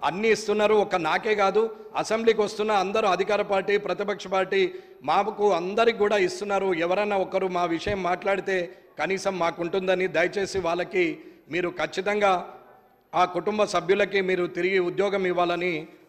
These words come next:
కోరుకుంటున్నాను. అట్లాగే విఆర్ఏ, విఆర్ఓ వ్యవస్థ గ్రామీణ వాతావరణంలో, గ్రామంలో ఎవరైతే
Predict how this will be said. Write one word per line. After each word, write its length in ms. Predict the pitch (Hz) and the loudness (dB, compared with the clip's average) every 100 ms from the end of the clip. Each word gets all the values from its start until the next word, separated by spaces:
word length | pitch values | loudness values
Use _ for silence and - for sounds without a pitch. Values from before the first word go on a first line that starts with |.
| _ | _
కోరుకుంటున్నాను. 640 | 160 185 180 160 139 120 107 - _ _ | 2 2 0 -2 -4 -6 -12 -20 _ _
అట్లాగే 400 | - 175 220 240 233 | -6 2 4 6 4
విఆర్ఏ, 400 | 180 208 226 226 233 190 | 4 4 4 6 4 2
విఆర్ఓ 440 | 196 220 220 220 226 | 0 0 0 0 0
వ్యవస్థ 320 | 196 202 208 226 226 165 | 0 -2 0 2 2 0
గ్రామీణ 400 | 165 196 220 220 208 202 - 143 | -2 0 0 2 0 -2 -8 -2
వాతావరణంలో, 640 | 170 208 208 208 170 131 107 - - _ 131 | 0 2 2 0 -4 -8 -12 -18 -20 _ -4
గ్రామంలో 520 | 165 214 226 214 151 127 - - | -2 0 0 -2 -4 -6 -14 -10
ఎవరైతే 440 | 139 202 233 233 | -2 0 2 2